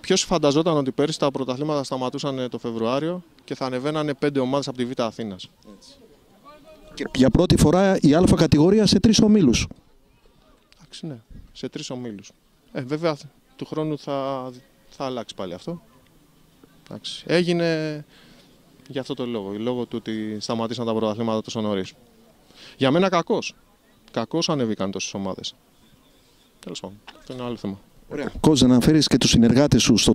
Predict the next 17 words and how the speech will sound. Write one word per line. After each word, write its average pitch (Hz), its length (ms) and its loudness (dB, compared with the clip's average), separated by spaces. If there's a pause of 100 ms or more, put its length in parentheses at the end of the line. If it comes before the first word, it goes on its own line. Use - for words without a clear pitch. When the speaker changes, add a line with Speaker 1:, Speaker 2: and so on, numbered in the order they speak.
Speaker 2:
team, 120 260 6 (360)
ε, 107 280 6 (100)
που 127 80 6
είναι 123 100 6
μαζί 117 260 6
σου. 135 160 0
Speaker 1:
Ναι, 151 240 -16
ο 117 120 -10
Γιώργος, 117 440 -10
ο 98 280 -14
Ζουμπουνέλης, 104 640 -12 (340)
μαζί 107 300 -6
είμαστε. 135 380 -6 (1700)
Κάνουμε 123 320 -2
όσο 117 180 -8
περισσότερο 107 720 -8
καλή 101 480 -8